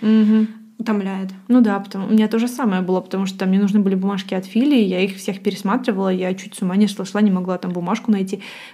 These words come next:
Speaker 1: Ты не только за себя в ответе, но и за всех
Speaker 2: Партнера.
Speaker 1: твоих, да,
Speaker 2: Мгм.
Speaker 1: членов семьи. Окей, э, блин, сколько, четырнадцать?
Speaker 2: Да.
Speaker 1: Ах, блин, еще столько же!
Speaker 2: Половина.
Speaker 1: А!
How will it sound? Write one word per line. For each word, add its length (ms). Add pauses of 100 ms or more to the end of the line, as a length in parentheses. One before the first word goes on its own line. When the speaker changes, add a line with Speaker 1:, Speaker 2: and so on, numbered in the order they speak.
Speaker 1:
Ты 140
не 140
только 200
за 120
себя 240
в 20
ответе, 400
но 260
и 280
за 600
всех 200
Speaker 2:
Партнера. 160
Speaker 1:
твоих, 340
да, 220
Speaker 2:
Мгм. 100
Speaker 1:
членов 280
семьи. 300 (680)
Окей, 480
э, 320
блин, 480
сколько, 240
четырнадцать? 560
Speaker 2:
Да. 200 (220)
Speaker 1:
Ах, 120 (400)
блин, 220
еще 180
столько 340 (120)
же! 80
Speaker 2:
Половина. 400 (260)
Speaker 1:
А! 520